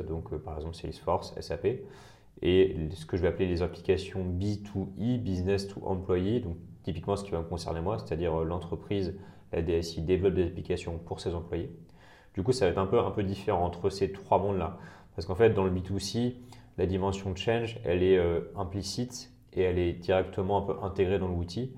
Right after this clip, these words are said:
puisqu'on a besoin que l'outil, euh, bah, requiert pas trop, trop de conduite du changement pour, pour fonctionner. Puisqu'en fait, bah, si on va sur un site et qu'on n'arrive pas à comprendre comment l'utiliser, bah, du coup, on va pas l'utiliser, le site, bah, va pas marcher. Et donc, en fait, on est obligé d'intégrer des éléments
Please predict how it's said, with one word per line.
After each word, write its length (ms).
puisqu'on 280
a 80
besoin 420
que 120
l'outil, 640
euh, 160
bah, 180
requiert 260
pas 160
trop, 180
trop 140
de 60
conduite 180
du 60
changement 320
pour, 220
pour 120
fonctionner. 380
Puisqu'en 260
fait, 340
bah, 140
si 140
on 80
va 100
sur 260
un 60
site 320
et 40
qu'on 100
n'arrive 260
pas 140
à 40
comprendre 460
comment 160
l'utiliser, 760
bah, 60
du 100
coup, 80
on 60
va 40
pas 100
l'utiliser, 520
le 140
site, 340
bah, 180
va 120
pas 100
marcher. 480
Et 60
donc, 200
en 40
fait, 260
on 80
est 160
obligé 320
d'intégrer 340
des 180
éléments 560